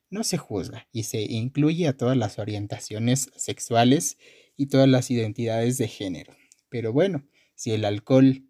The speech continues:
te desinhibe y te da la oportunidad de ser más libre, pues viva la libertad. Número nueve, el que se quiere bajar la borrachera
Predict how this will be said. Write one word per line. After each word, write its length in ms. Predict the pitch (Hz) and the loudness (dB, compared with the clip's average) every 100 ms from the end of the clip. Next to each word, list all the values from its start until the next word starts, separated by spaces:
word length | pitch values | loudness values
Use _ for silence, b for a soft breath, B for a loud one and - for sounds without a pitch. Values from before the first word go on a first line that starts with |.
| _ | _
te 120 | 107 | -8
desinhibe 640 | 104 101 113 117 135 127 | -8 -8 -4 2 4 4
y 100 | 110 | 0
te 160 | 113 104 | -8 -8
da 100 | 110 | -2
la 120 | 120 | -2
oportunidad 520 | 135 107 - 104 110 | -2 -6 -10 -8 -6
de 60 | 123 | -6
ser 240 | - 107 | -6 -6
más 200 | 107 101 | -4 -4
libre, 420 | 110 104 110 233 - b b _ | -4 0 2 2 -2 b b _
pues 280 | 101 90 - | -10 -10 -10
viva 340 | 117 117 107 123 | -4 -2 2 4
la 100 | 113 | 4
libertad. 540 | 104 95 - 113 113 _ _ _ _ _ _ _ _ _ _ _ | 0 -6 -6 -6 -6 _ _ _ _ _ _ _ _ _ _ _
Número 280 | 220 247 151 | 6 8 8
nueve, 580 | 127 120 123 180 262 _ | 6 6 4 2 -2 _
el 160 | - 127 | -10 -8
que 120 | - | -8
se 220 | 117 120 | -8 -8
quiere 300 | - 165 180 | -6 -4 -2
bajar 280 | 185 127 127 | -2 0 2
la 120 | 131 | 4
borrachera 720 | 147 107 101 - 131 127 202 | 4 0 -4 -6 -2 0 -2